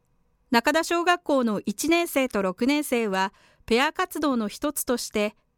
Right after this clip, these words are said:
二十日の水曜日に一緒にプールに入りました。一年生にとっては初めての大プール。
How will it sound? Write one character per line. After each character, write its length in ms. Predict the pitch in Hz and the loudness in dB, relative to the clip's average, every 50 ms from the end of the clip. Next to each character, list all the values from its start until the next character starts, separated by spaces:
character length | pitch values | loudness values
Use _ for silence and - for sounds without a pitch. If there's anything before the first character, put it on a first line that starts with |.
| _ _ _ | _ _ _
二 140 | - - 208 | -2 0 0
十 160 | - - - | 0 -2 -6
日 160 | - - 269 | -2 0 0
の 140 | 269 285 277 | 0 0 -2
水 260 | 277 - - 277 302 | -2 -4 -2 -2 0
曜 160 | 320 339 339 311 | 0 -2 -2 -2
日 140 | 277 240 | -2 -2
に 240 | 208 196 180 - _ _ _ _ | -2 -2 -4 -6 _ _ _ _
一 80 | - 185 | -4 -4
緒 220 | - - - 240 | -2 0 0 0
に 180 | 262 277 285 277 | 2 2 0 -2
プ 140 | - - 339 | -2 -2 -2
ー 80 | 359 | 0
ル 100 | 370 349 | 2 2
に 100 | 269 220 | 0 0
入 240 | 190 - 214 214 220 | 0 -2 -2 -2 -2
り 100 | 220 240 | -2 -2
ま 140 | 240 247 254 | -2 -2 -4
し 80 | - - | -4 -2
た。 160 | 220 202 - _ _ _ _ _ _ _ _ _ _ _ _ _ _ _ _ _ _ _ _ _ _ _ _ _ _ _ _ _ _ _ - | -2 -2 -2 _ _ _ _ _ _ _ _ _ _ _ _ _ _ _ _ _ _ _ _ _ _ _ _ _ _ _ _ _ _ _ -10
一 200 | 233 - - 240 | -8 -4 0 2
年 120 | 277 294 294 | 2 2 2
生 160 | - 269 247 | 2 0 0
に 120 | 226 208 | 0 -2
と 100 | - 233 | -2 -4
っ 40 | 233 | -4
て 160 | - - 214 | -2 -2 0
は 200 | 202 190 202 - - - _ _ | 0 0 -2 -4 -8 -20 _ _
初 300 | - - 185 185 233 285 | -2 -2 -2 0 0 0
め 100 | 339 349 | 0 0
て 140 | - 277 226 | 0 0 0
の 140 | 196 180 | 0 -4
大 240 | 180 196 202 247 277 | -2 -2 -2 -2 -2
プ 140 | 277 - 302 | -2 -4 -2
ー 120 | 302 285 | -2 0
ル。 160 | 247 233 - | 0 -2 -2